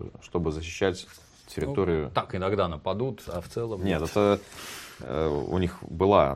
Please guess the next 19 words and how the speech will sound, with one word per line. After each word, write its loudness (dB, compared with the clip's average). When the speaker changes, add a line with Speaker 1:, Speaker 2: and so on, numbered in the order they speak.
Speaker 1:
тогда 6
финская 0
армия, 0
а -14
щас -2
Speaker 2:
А -
теперь? 2
Speaker 1:
именно 4
оборонительные 2
силы, -8
оборонительные 0
Speaker 2:
Мгм. -6
Speaker 1:
силы -2
Финляндии, -4
подчёркивает 0
нейтральный 0
статус -4
страны. -8
Speaker 2:
Мгм. -4